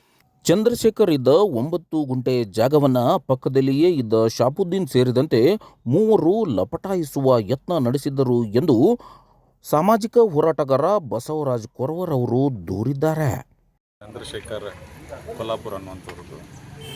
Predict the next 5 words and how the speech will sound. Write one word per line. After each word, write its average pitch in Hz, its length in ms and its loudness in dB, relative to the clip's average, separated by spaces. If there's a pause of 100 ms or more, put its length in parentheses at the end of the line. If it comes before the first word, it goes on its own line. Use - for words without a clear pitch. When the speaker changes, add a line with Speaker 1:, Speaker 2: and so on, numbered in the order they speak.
Speaker 2:
ಮನೆ 110 120 -10
ಒಳಗಡೆ, - 680 -12
ಅದು 165 520 -12
ಆಸ್ತಿಗೆ 151 720 -12
ಸಂಬಂಧಪಟ್ಟಂಗೆ 135 1040 -12